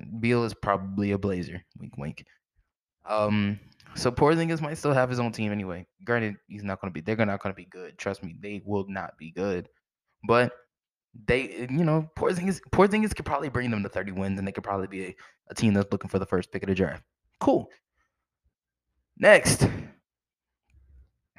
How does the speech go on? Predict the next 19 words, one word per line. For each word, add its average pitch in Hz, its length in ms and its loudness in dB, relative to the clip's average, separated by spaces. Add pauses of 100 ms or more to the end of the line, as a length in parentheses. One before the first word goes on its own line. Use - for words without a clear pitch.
This 151 220 6
is 160 80 6
the 147 60 8
one 139 180 8
that 127 120 6
everybody's 120 400 4
been 123 140 2
waiting 92 240 -2
on. 92 180 -6 (1160)
The 101 60 -8
one 123 180 4
that 110 140 2
everybody 117 600 2
has 101 440 -2
been 95 180 -4
spamming 104 540 -2 (760)
in 104 100 0
the 104 60 -2
comments 104 600 0